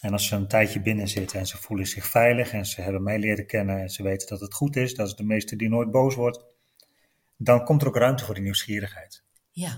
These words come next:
Speaker 1: En dan willen ze ook weten. En dan willen ze ook, eh, zien wat er in mijn, mijn la zit, bijvoorbeeld. Of ze willen weten wat ik, eh, wat ik aan het doen ben. Of
Speaker 2: Mhm.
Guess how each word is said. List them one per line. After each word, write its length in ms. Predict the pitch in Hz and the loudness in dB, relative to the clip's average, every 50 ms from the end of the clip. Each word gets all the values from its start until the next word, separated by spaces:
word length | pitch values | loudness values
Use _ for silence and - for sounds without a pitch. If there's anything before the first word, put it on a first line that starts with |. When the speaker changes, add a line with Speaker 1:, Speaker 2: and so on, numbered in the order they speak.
| - - | -12 -10
Speaker 1:
En 80 | - 98 | -8 -6
dan 80 | 95 | -4
willen 180 | 95 101 98 98 | -2 -2 -2 -2
ze 80 | 98 110 | -2 -4
ook 120 | 98 92 | -4 -2
weten. 440 | 110 104 104 107 101 98 92 - _ _ | -2 -2 -2 -2 -4 -8 -10 -14 _ _
En 180 | - 98 87 | -14 -12 -12
dan 240 | 87 90 92 92 90 | -10 -10 -10 -8 -8
willen 180 | 90 92 92 90 | -8 -8 -6 -6
ze 120 | - - | -6 -6
ook, 200 | 98 95 98 _ | -6 -8 -8 _
eh, 380 | 113 104 104 104 104 101 101 104 | -4 -2 -2 -2 0 0 -2 -2
zien 240 | 101 - - 113 110 | -2 -2 -2 0 -2
wat 120 | 107 104 | -2 -2
er 60 | - | -2
in 80 | 113 104 | 0 0
mijn, 380 | 107 104 104 101 101 101 104 101 | 2 2 2 2 2 0 0 0
mijn 200 | 98 98 98 92 | 0 -2 -2 -2
la 260 | 95 101 110 113 110 | -2 -2 -2 -2 -4
zit, 200 | - 87 80 - | -4 -6 -10 -12
bijvoorbeeld. 640 | - 92 87 - - 95 85 87 92 87 87 - - | -12 -14 -12 -12 -12 -12 -10 -10 -12 -12 -12 -14 -16
Of 140 | 90 - | -14 -12
ze 140 | - - - | -12 -12 -10
willen 240 | 95 95 95 98 95 | -10 -10 -10 -10 -10
weten 480 | 98 101 101 101 98 104 107 101 101 95 | -8 -6 -6 -6 -6 -8 -10 -10 -10 -10
wat 200 | 104 101 - - | -10 -12 -12 -16
ik, 180 | 101 - - | -20 -18 -14
eh, 160 | 113 107 104 101 101 _ _ _ _ _ _ _ _ | -12 -12 -12 -12 -14 _ _ _ _ _ _ _ _
wat 140 | - 101 - | -10 -10 -8
ik 120 | - - | -6 -6
aan 80 | 123 120 | -4 -4
het 160 | 117 104 101 | -4 -4 -2
doen 160 | 151 175 160 | 0 0 0
ben. 240 | - - - 78 78 - 80 | -2 -4 -8 -12 -14 -20 -20
Of 200 | - - - - _ _ _ - | -20 -20 -20 -20 _ _ _ -12
Speaker 2:
Mhm. 220 | 151 123 123 120 | -10 -8 -6 -6